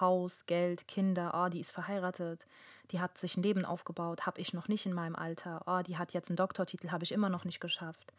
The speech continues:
die haben gebaut, ich hab immer noch nicht mit meiner Familie gebaut. Das sind so die weltlichen Dinge,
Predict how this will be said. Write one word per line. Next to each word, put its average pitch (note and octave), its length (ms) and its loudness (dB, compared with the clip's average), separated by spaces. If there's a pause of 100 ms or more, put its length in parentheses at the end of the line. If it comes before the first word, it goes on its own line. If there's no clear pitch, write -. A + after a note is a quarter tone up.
(540)
die F3+ 100 4
haben F#3 160 6
gebaut, F#3 540 8
ich F3+ 160 -4
hab F3 100 -2
immer F#3+ 160 4
noch F3+ 160 0
nicht F3+ 160 -2
mit F3+ 140 -4
meiner E3+ 200 -2
Familie E3 360 -6
gebaut. D#3 400 -4
Das G#3 100 4
sind G#3 140 4
so F#3+ 80 2
die F3 160 2
weltlichen G3 500 2
Dinge, A#3 400 4